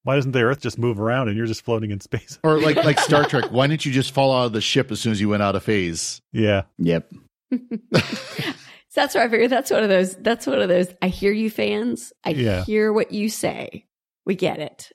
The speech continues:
Speaker 4: It's
Speaker 3: Yeah. And
Speaker 2: Yeah.
Speaker 3: I feel like
Speaker 4: not explainable. <laughs>
Speaker 3: in addition to being obviously a take on, like, the writers, uh, Lloyd is also a take on those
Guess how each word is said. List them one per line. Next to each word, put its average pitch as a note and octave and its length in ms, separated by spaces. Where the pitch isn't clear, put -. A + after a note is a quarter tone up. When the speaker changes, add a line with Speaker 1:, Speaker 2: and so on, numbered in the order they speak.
Speaker 4:
It's - 380
Speaker 3:
Yeah. F#2 380
And - 80
Speaker 2:
Yeah. - 160
Speaker 3:
I - 20
feel G#3 180
like A2+ 300
Speaker 4:
not - 220
explainable. - 260
<laughs> - 20
Speaker 3:
in A#2 140
addition A#2 380
to G#2+ 80
being F2+ 500
obviously F2 520
a E2 40
take E2+ 300
on, E2 180
like, D#2+ 180
the E2+ 120
writers, D#2+ 600
uh, D#2+ 440
Lloyd F#2+ 320
is E2+ 100
also E2+ 720
a A2+ 60
take F#2+ 320
on E2+ 160
those E2 300